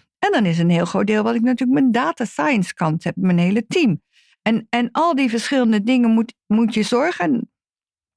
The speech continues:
nou, dat ook nog een keer met elkaar echt, nou ja, eh, dat gezamtkunstwerk wordt. En dat is eigenlijk het mooie van een ecosysteem, dat je bouwt met mensen op een hele kwalitatieve manier aan iets wat er daarvoor niet was,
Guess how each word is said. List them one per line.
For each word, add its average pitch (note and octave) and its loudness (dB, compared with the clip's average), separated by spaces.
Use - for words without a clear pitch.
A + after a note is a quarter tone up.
nou, G3+ 0
dat G3+ -4
ook A#3+ 0
nog B3 2
een A3+ 0
keer A#3 0
met G#3 0
elkaar G3+ -4
echt, - -6
nou F#3+ 0
ja, E3+ -2
eh, G#3 -2
dat G#3 -4
gezamtkunstwerk G3 0
wordt. F#3 -2
En F#3 2
dat G#3+ 0
is A#3+ -2
eigenlijk A#3+ -2
het G3+ -10
mooie G3 2
van F#3 -2
een F#3 0
ecosysteem, G3 0
dat G3 0
je F3+ -2
bouwt A3 -2
met G3 0
mensen A#3+ 0
op F#3+ -2
een F#3 2
hele F3+ 2
kwalitatieve A3 -4
manier G3 2
aan F3+ -2
iets A#3 -2
wat G3+ -2
er F#3+ -8
daarvoor F3+ 0
niet G#3+ 2
was, B3+ -4